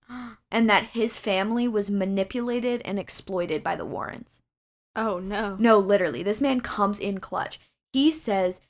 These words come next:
Speaker 2: that the paranormal investigators were opportunists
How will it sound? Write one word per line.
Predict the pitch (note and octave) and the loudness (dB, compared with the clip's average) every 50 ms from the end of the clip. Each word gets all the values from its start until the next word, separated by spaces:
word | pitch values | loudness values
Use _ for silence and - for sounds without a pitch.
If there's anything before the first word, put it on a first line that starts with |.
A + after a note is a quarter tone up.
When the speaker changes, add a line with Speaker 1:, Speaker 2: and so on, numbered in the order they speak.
| _ _ - | _ _ 2
Speaker 2:
that | G#3 G3 G3 | 2 2 2
the | - F#3 | 0 -6
paranormal | - - - G#3 G3+ A3 B3+ C4+ C4 C4 C4+ C4+ C#4 | -8 -4 0 2 2 2 2 2 2 0 0 0 0
investigators | C#4+ C4+ F3+ F#3 F#3 - G3+ - F#3 F3+ F3+ F#3 F#3+ - - | 0 0 0 -2 -2 -4 -6 -4 -4 -2 -2 -2 -4 -4 -4
were | - - - - | -4 -4 4 6
opportunists | - G3+ G#3 G#3 A3 G#3 G#3 - - - G#3+ G3 - - - - - - - - - | 8 8 8 6 2 -2 -4 -4 -6 -4 -4 -4 -4 -6 -10 -12 -12 -12 -12 -12 -12